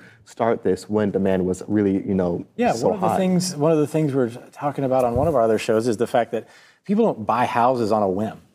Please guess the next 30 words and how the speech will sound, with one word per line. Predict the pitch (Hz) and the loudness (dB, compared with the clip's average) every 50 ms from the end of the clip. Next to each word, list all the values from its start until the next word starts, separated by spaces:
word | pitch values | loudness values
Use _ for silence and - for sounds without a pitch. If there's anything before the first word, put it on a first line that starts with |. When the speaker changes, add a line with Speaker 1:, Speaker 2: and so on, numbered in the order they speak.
| _ _ _ _ - | _ _ _ _ -4
Speaker 1:
Mm-hmm. | 117 107 95 98 87 | -2 -2 0 0 2
Speaker 2:
You | 82 | 2
know, | 117 117 117 117 | 2 2 2 2
people | 117 147 156 175 | 2 0 0 0
don't | 180 147 110 98 | 0 0 0 0
buy | 104 110 123 120 | 0 2 0 0
cars | - - - 110 113 120 123 117 | -2 -2 0 2 2 2 2 2
on | 110 107 | 0 0
a | 101 | -2
whim. | 92 98 120 127 120 110 | 0 0 0 0 0 0
It's | 110 107 - | -2 -2 -2
not | 147 135 | 0 0
like, | 131 135 180 | 0 0 2
"You | 208 | 2
know | 208 202 202 | 4 4 4
what, | 196 185 | 4 2
I'm | 180 | 0
just | 160 160 160 | -2 -2 -4
gonna | 165 156 139 | -2 -2 0
go | 123 | 0
buy | 110 117 120 110 | 0 0 0 0
a | 104 | -2
car." | - 120 | -4 -2
I | 117 | -2
mean, | 120 120 | -2 0
some | - - 170 | 0 0 0
people | 135 123 107 95 104 | 0 0 0 0 -2
do. | 92 95 95 92 104 110 104 | -2 -2 -2 -2 -4 -6 -8
When | - 120 104 | -10 -4 -2
Speaker 1:
Yeah. | 110 107 92 90 | 0 0 0 -2